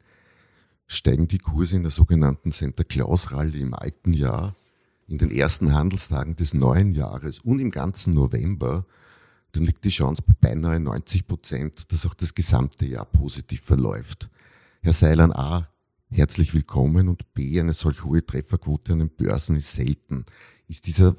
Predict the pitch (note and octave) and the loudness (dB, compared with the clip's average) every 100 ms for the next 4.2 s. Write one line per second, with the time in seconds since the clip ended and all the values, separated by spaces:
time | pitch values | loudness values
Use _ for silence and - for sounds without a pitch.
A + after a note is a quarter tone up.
0 | - - E2+ C#2+ E2 F#2+ - - C2+ - | -4 -10 -6 -4 0 0 2 0 0 -2
1 | - E2 E2+ - G2 G2+ F2 - G2+ - | -4 0 0 2 2 2 -2 -2 -2 -2
2 | F2+ G2 E2 B1 - - F2+ B1+ C2 - | -2 -2 -2 -2 -2 -2 0 0 -4 -6
3 | G#2 F2+ F#2 F2 - F#2+ E2+ C2 - - | -6 -4 -2 -4 -4 0 0 0 -6 -8
4 | - | -12